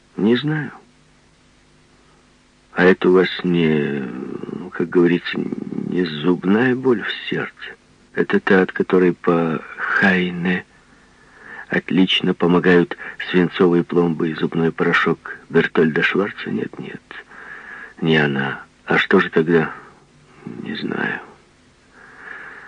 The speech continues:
«То есть знаю, конечно, знаю, напьюсь,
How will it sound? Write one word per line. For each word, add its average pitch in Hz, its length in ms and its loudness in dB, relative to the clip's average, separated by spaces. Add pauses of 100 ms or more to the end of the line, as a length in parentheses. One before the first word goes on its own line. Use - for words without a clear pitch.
(380)
«То 240 140 4
есть 143 220 6
знаю, 147 460 4
конечно, 101 520 0
знаю, 101 440 2
напьюсь, - 500 -2